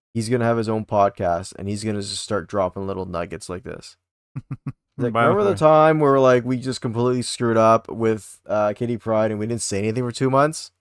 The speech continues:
Speaker 2: Yeah.
Speaker 1: Like, "Yeah, I just took my kids to, like, Disneyland, and it was, like,
Speaker 2: <laughs>
Speaker 1: summer, and I didn't care, and I just, like, wanted to relax."
Speaker 2: Yeah.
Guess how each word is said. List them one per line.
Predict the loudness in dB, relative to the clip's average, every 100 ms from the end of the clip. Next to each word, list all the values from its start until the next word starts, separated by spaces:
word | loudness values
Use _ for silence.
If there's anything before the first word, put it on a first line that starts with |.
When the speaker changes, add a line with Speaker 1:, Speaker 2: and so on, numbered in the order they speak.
| -8
Speaker 2:
Yeah. | -6 -6 -10 _ _ _
Speaker 1:
Like, | -2 4
"Yeah, | 6 8
I | 6
just | 4 -2 -2
took | 0
my | 0 0
kids | 2 0
to, | 2
like, | -2 0
Disneyland, | -4 -2 -2 0 2 2 0 0 -2
and | -6 -8
it |
was, | -8 -8 -10 -4
like, | -2 -2 -4 -14
Speaker 2:
<laughs> | -14 -14 -10 -2
Speaker 1:
summer, | 0 2 2 2
and | 2
I | 0
didn't | -2 -4
care, | -6 -2 0 0 -2
and | -2
I | -4
just, | -8 -16 _ _ _ _
like, | -10 -6
wanted | -6 -6 -8
to |
relax." | -6 -4 -2 -4 -8 -14 -20 _ _
Speaker 2:
Yeah. | -8 -8